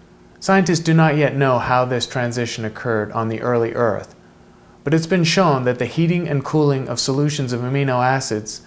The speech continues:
can lead to the formation of a cell-like structure called a protenoid. Protenoids are not alive, but they can grow by allowing amino acids to pass through the membrane,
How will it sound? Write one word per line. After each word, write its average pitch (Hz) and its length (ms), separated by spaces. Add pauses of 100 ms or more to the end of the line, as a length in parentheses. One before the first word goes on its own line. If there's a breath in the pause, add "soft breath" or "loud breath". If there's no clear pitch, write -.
(200 loud breath)
can 147 160
lead 165 200
to 165 80
the 156 80
formation 165 600
of 160 80
a 143 60
cell-like 151 680
structure - 680
called 123 220
a 120 40
protenoid. 151 680 (800 loud breath)
Protenoids 170 560
are 139 80
not 156 260
alive, 165 600 (360 loud breath)
but 131 120
they 143 120
can 151 200
grow 135 520 (240 loud breath)
by 127 360
allowing 135 520
amino 135 500
acids 127 640
to - 120
pass 123 420
through 123 100
the 117 80
membrane, 120 680